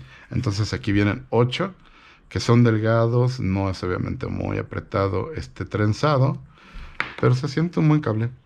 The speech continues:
Vamos a ver, aquí no tiene slider.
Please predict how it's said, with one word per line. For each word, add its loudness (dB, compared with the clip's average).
Vamos -6
a 0
ver, 2
aquí -2
no 2
tiene 0
slider. -2